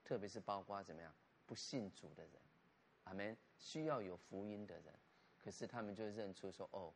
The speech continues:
原来基督徒，他们就是有这么一个美好生命的见证。”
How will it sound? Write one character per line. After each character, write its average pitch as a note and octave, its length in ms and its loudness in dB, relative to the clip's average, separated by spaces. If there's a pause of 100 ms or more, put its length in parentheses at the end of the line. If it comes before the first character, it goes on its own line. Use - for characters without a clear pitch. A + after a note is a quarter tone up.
(140)
原 G2+ 120 -4
来 G#2 100 2
基 A2 200 -2
督 A2 220 0
徒， D#2 200 -8 (360)
他 - 140 -2
们 F#2+ 180 -2 (600)
就 B2 120 2
是 G#2+ 260 -2 (360)
有 G2+ 120 -2
这 C#3 160 2
么 A2+ 140 4
一 G#2+ 40 0
个 G2 120 2
美 G2+ 280 2
好 D2 200 -8
生 G#2 220 -2
命 G2+ 140 -4
的 E2 100 -6
见 - 200 -8 (140)
证。” - 160 -12